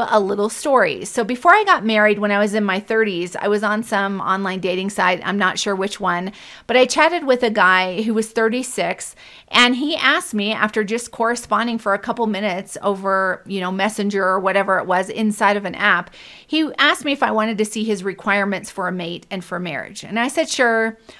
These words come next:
I typed, "Go ahead, send 'em on over." His request was kind of interesting because I'd never had anyone request something like that before or send me anything like that.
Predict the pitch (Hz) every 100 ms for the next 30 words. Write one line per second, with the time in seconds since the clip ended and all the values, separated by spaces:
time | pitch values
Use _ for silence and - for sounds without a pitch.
0 | - 214 220 240 190 - 185 226 277 226
1 | 226 214 - 196 226 247 233 240 226 196
2 | 208 185 85 - _ - - - 311 254
3 | 294 - 349 339 311 - 247 226 180 208
4 | 254 359 381 285 262 214 185 214 202 226
5 | 247 202 202 208 - 247 311 262 - 110
6 | 202 277 294 220 214 - 349 - - 233
7 | 208 196 180 170 202 208 165 190 196 196
8 | 196 220 220 240 226 196 135 208 214 202
9 | 196 180 220 - -